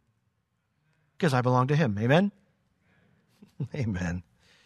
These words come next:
"Remember them which have the rule over you, have spoken unto you the word of God, whose faith imitate, considering,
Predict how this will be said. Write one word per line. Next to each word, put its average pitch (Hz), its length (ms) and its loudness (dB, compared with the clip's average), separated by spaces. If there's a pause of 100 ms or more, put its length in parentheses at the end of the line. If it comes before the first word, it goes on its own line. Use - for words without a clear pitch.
(680)
"Remember 165 480 6
them 131 200 4
which 123 160 0
have 131 180 2
the 131 100 -2
rule 143 320 2
over 117 220 0
you, 110 220 0
have 113 120 0
spoken - 380 -2
unto 120 240 -2
you 120 60 -2
the 117 80 -4
word 117 180 -4
of 107 140 -6
God, 113 400 -8 (840)
whose 135 200 0
faith 143 420 2
imitate, 127 600 0
considering, 139 600 -2